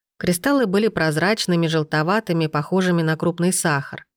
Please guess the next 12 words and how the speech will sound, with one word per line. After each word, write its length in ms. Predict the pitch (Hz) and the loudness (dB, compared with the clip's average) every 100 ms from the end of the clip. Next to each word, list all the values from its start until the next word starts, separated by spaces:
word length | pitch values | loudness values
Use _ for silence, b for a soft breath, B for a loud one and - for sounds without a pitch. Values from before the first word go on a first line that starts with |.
| _ - | _ -6
Когда 320 | 165 165 160 | -2 0 2
вода 260 | 165 165 | 2 2
закипела, 680 | 160 156 151 156 214 214 170 | 0 0 -2 0 2 2 2
засыпала 520 | 160 156 - 170 165 160 | 0 -2 -2 0 0 2
в 40 | |
нее 260 | 165 165 165 | 2 0 0
квасцы 540 | 165 165 - 277 269 | -2 -2 -2 -2 0
и 40 | |
принялась 520 | 220 160 160 170 220 - | 0 0 2 2 0 -2
помешивать 580 | 151 160 185 - 151 | -2 0 -2 0 0
деревянной 540 | 147 151 147 165 165 165 | 0 0 2 2 0 -2
палкой. 560 | 165 139 135 - - | 0 0 0 -6 -10